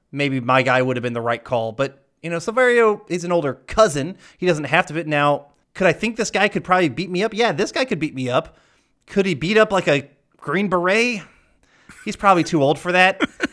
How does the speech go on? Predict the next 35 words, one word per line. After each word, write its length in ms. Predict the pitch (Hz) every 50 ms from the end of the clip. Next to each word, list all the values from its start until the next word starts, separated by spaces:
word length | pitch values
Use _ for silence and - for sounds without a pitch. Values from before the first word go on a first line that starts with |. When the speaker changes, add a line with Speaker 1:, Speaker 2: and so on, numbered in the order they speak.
| _ - - -
Speaker 1:
And 120 | 185 180
he's 200 | 180 165 143 151
way 460 | 156 143 139 165 226 226 208 202 185
too 180 | 156 - 185 165
good 220 | 127 135 160 156
of 80 | 143 127
an 80 | 131
actor 500 | 131 135 147 147 - - 190 190 190 190 - - _ _ _ _ _ -
to 180 | - 175 151
be 400 | 127 113 160 151 147 147 131 135 _ _ _ _ _ -
compared 500 | - 170 135 - - 156 165 165 160 160 -
to 320 | 151 143 131 135 135 131 - _ _ _ _ _ -
the 80 | 139
Silverio 680 | 131 - - 147 151 139 123 139 139 151 165 165 165 165
actor, 320 | 170 180 175 - 202 190 175
who 160 | 165 147 139
is 40 | 127
Speaker 2:
Uh-huh. 120 | 208 196 151
Speaker 1:
much 220 | 143 175 185 208
more 140 | - - 165
of 80 | 147
a 60 | 135 131
soap 280 | - - 165 156 151
opera 300 | 175 165 165 170 165 160 170
actor. 400 | 185 190 - 220 226 226 - -
<laughs> 1000 | - - - _ - - - _ - - _ _ - - - - - - - _
So 180 | - - 190 170
he's 160 | 165 160 160
too 240 | - - 285 285 269
old, 400 | 254 240 233 233 220 208 202 - _ _ _ _ _ _ _ _ -
and 120 | - 156 156
he's 160 | 151 143 - _ _ -
not 380 | 156 156 170 190 214 214 185
nearly 360 | 185 190 196 190 190 190 185
as 320 | 180 170 156 - - -